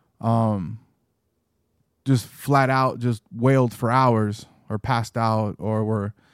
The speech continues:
or were magically pushed down, you know, by, like, uh, the guy, <laughs> was, was it like,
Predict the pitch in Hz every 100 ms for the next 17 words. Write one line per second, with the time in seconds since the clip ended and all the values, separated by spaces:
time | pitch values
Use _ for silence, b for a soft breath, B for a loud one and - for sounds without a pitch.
0 | b b b b - 120 117 113 120 127
1 | 120 - 117 - 131 113 117 120 120 113
2 | 110 104 b b b b b b b b
3 | b b b - 120 120 113 110 - 113
4 | 113 113 110 - - 113 107 107 101 117
5 | - 110 120 120 117 110 - 120 - -
6 | 127 110 151 143 131 120 117 113